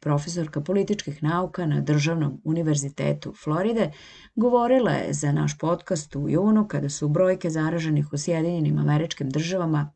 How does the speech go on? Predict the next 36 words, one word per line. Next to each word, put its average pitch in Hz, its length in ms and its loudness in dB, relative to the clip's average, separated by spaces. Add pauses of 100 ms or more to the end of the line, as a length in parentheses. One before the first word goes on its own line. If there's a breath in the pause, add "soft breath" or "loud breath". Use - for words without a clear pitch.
rapidno 170 580 -4
rasle 170 520 -4 (440 loud breath)
i 240 140 -2
kada 226 260 0
su 185 240 -4
istovremeno 160 880 0
američko 156 520 0
društvo 147 380 -2
potresali 143 640 -4
protesti 151 540 -2
zbog 170 280 -2
policijske 151 520 -4
brutalnosti 143 680 -6
nad 147 200 -4 (100)
crncima. - 520 -8 (640 loud breath)
Ona 226 200 2
priča 233 360 2
o 147 60 -2
socijalnoj 170 560 -2
dimenziji 147 560 2
protesta, 208 640 -2 (180)
kako 160 260 -6
su 151 160 -8
klasa 175 380 -2
i 151 80 2
rasa 160 420 -2
jedno 151 440 0
isto 196 460 0 (400 loud breath)
i 240 220 2
o 175 60 4
tome 156 440 0
kakva 170 360 -4
je 143 60 0
veza 151 340 2
između 147 400 0
protesta 135 680 -6